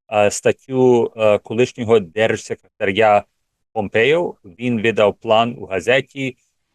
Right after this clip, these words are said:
який досить, е, багато українців підтримали і казали: «Ну, це би було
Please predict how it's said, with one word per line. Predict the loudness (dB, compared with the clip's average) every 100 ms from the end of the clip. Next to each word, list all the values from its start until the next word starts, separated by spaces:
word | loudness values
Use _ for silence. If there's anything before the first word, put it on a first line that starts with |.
| _
який | -18 -8 -2 0 -2 -6
досить, | -2 0 0 -6 -4
е, | -4 -2
багато | 0 0 0 -2
українців | -8 -6 -6 -6 -14
підтримали | -20 -4 -4 -2 0 -2
і | -2
казали: | -4 2 4 6 4 2
«Ну, | -4 -4
це | -2 0
би | 0
було | 0 0